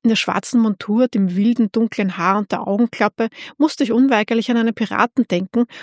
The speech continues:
und trotz der wilden Situation lachen. Mein Reiseführer warnte mich allerdings vor ihm, meinte, der sei ganz wild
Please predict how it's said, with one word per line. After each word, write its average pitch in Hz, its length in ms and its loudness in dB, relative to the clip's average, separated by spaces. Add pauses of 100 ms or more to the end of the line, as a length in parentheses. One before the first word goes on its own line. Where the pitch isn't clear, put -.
(140)
und - 120 -2
trotz 208 260 0
der 202 160 0
wilden 208 240 0
Situation 202 580 -4
lachen. 185 420 -4 (520)
Mein 208 140 0
Reiseführer 214 640 -2
warnte 226 300 0
mich 196 160 0
allerdings 202 380 -2
vor - 120 -4
ihm, 190 240 0 (320)
meinte, 196 360 0
der 208 120 0
sei 202 160 0
ganz - 400 -4
wild 190 160 0